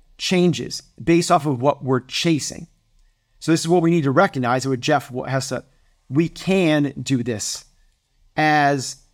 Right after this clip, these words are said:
at any age, but it makes sense when you go like, "Jeff, would you have your grandfather, who is eighty-eight years old, come in and do the exact same workout that you're doing?" And the answer, Jeff would,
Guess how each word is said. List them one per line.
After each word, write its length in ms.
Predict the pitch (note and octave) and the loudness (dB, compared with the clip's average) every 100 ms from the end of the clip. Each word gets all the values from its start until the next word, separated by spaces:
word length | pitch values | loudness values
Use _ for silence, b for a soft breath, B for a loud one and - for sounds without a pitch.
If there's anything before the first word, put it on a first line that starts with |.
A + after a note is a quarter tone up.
| _ | _
at 260 | D3+ D3 _ | -2 -2 _
any 460 | F#3+ A3 G#3+ F3 - | 2 4 4 2 0
age, 400 | C3+ A2 - - | -2 -4 -6 -6
but 160 | - D3 | -4 0
it 100 | D#3+ | 2
makes 240 | F3+ F3 | 2 0
sense 220 | - F#3+ D#3 | 0 0 0
when 100 | D#3 | -2
you 60 | |
go 140 | C#3+ C#3+ | 0 0
like, 280 | C3+ C3+ - | 0 -4 -2
"Jeff, 400 | E3+ C#3 - - _ _ _ _ - | 0 0 -2 -20 _ _ _ _ -2
would 280 | C#3 C#3+ C3+ | 0 0 0
you 160 | G#3 | 2
have 520 | E3+ E3+ E3+ E3 B2+ | 4 4 4 2 -2
your 480 | C3 D3+ D3+ C#3+ C3+ C3+ A#2+ | 0 2 4 2 0 -4 -12
grandfather, 1000 | B2+ A#2 D3+ E3 D#3 - A2 G2 C2 - _ _ _ | -6 0 2 4 0 0 -2 -2 -10 -14 _ _ _
who 120 | - D#3 | 2 2
is 160 | C#3 - | 2 0
eighty-eight 500 | F#3 F#3 F#3 F3 E3 | 2 2 4 2 2
years 240 | D#3 C#3+ | 2 2
old, 380 | E3 C#3+ B2 B2 _ _ | 2 2 0 -6 _ _
come 280 | - E3 D#3+ | -2 0 2
in 320 | D#3 D#3+ D3+ | 0 -2 0
and 180 | C#3+ C3 | -2 -2
do 280 | C#3+ F#3 D3+ | -2 0 0
the 240 | D3 C#3+ | 2 2
exact 560 | C3+ B2 - E3 D#3+ - | 0 -2 2 2 0 -6
same 360 | - D#3 C#3 | 0 0 2
workout 420 | C#3 E3 C#3 C3 | 0 0 0 -2
that 100 | C3 | -2
you're 160 | C3+ D#3+ | 0 2
doing?" 260 | B2+ G#2+ - _ _ _ | 0 -6 -14 _ _ _
And 120 | D#3 | 0
the 80 | G#3 | 2
answer, 340 | G#3+ E3 C3 A2 | 2 0 0 -2
Jeff 260 | D#3+ D3+ | 0 0
would, 160 | C3+ C3 | 0 -2